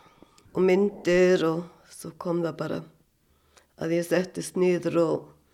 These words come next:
en það kostar marga svefnlausa nætur, stundum þá um kvöld, það datt mér í hug,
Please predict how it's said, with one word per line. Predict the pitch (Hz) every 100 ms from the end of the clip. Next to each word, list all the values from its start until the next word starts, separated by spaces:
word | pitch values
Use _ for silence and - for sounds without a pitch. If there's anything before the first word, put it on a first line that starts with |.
| _ _ _ _ _
en | - 170
það | 170 170
kostar | 175 180 180
marga | 175 175 175 170 165 -
svefnlausa | - 170 - 175 175 185
nætur, | 185 202 208 - 214 208
stundum | 202 170 180 170
þá | 170 170 160 - - _ _ _ _ _ _ -
um | 170
kvöld, | - 180 190 214
það | 180 185
datt | 185 196 -
mér | 196
í | 190
hug, | 208 214